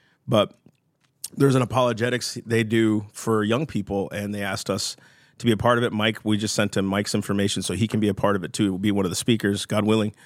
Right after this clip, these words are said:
So there's a lot of events that we're doing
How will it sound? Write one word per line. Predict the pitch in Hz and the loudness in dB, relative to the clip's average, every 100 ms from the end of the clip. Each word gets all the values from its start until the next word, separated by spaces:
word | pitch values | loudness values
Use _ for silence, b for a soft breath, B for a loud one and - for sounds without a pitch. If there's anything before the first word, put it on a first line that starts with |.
| b b b _ _ - - _ _ _ _ _ _ _ - | b b b _ _ -20 -20 _ _ _ _ _ _ _ -4
So | 151 | 2
there's | 135 135 | 2 2
a | |
lot | 135 156 | 4 4
of | 160 | 4
events | 120 127 127 | -2 -2 -2
that | 127 | -2
we're | 110 | -2
doing | 101 127 123 110 | -2 2 2 0